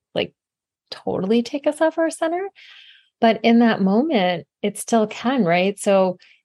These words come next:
maybe even having a, a plan <laughs> for that, right? Like, "Okay, if I don't get the response I want, can I excuse myself?" Or can I just say, like, "Hey, I need a minute," or say, like,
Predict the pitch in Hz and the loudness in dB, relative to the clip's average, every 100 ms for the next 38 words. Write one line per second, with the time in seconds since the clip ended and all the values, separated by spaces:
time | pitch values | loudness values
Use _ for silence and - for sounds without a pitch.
0 | - 196 214 220 220 208 175 208 196 190 | -4 0 2 2 2 0 0 0 2 0
1 | 185 - - - - 208 196 175 208 - | -2 -4 -10 -8 -6 -2 0 2 2 0
2 | - - 196 185 180 147 - 185 180 175 | -6 -2 0 4 2 2 -2 -2 -2 -2
3 | 190 185 220 247 214 202 208 220 240 240 | -4 -4 0 2 4 4 4 4 2 0
4 | 226 214 208 196 196 185 180 175 170 - | -2 -2 -4 -2 0 0 2 2 0 -6
5 | _ _ _ _ _ _ - 202 196 180 | _ _ _ _ _ _ -2 2 4 2
6 | - 196 175 - - - - - - - | -2 -2 -2 -4 -6 -4 -2 -4 -10 -4
7 | 196 190 185 190 175 170 175 185 175 170 | 2 2 2 0 0 0 -2 -2 -2 -2
8 | - 202 175 170 175 170 165 151 147 135 | -4 2 2 2 2 0 -2 -2 -2 -2
9 | 127 - 185 180 175 175 175 - _ - | -4 -2 2 4 4 2 0 -10 _ -4
10 | 196 180 170 170 | 2 2 2 -2